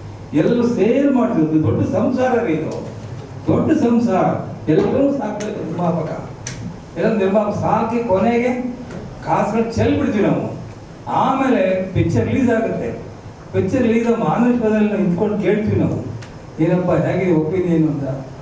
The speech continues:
"ಅವ್ನು ಪರವಾಗಿಲ್ಲ ಕಣೆ" ಅಂತಂದ್ರೆ ನಾವು ಬದುಕತ್ತೀವಿ, "ಏ, ಏನಿಲ್ಲ ಕಣ್ರೆ" ಅಂದ್ರೆ ನಾವು ಅಟ್ಟ. ಇದೊಂದೇ ಸೀನ್, ಇದೊಂದೇ ನೋಡಿ ವ್ಯವಹಾರ,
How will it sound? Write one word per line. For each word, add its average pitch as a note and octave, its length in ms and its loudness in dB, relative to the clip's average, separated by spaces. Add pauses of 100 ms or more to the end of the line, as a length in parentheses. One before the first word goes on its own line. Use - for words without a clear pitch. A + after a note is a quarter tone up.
(260)
"ಅವ್ನು F#3 280 0
ಪರವಾಗಿಲ್ಲ G#3+ 480 0
ಕಣೆ" G#3 160 0
ಅಂತಂದ್ರೆ G#3+ 540 2
ನಾವು F#3 220 -2
ಬದುಕತ್ತೀವಿ, G3 640 0 (220)
"ಏ, D3+ 200 2 (180)
ಏನಿಲ್ಲ G3+ 380 2
ಕಣ್ರೆ" G3+ 500 2
ಅಂದ್ರೆ A3 160 0
ನಾವು F3 500 0
ಅಟ್ಟ. D3+ 100 -4 (1120)
ಇದೊಂದೇ A3 500 2
ಸೀನ್, A#3 160 0
ಇದೊಂದೇ A3+ 380 2
ನೋಡಿ B3 160 2
ವ್ಯವಹಾರ, F3 400 0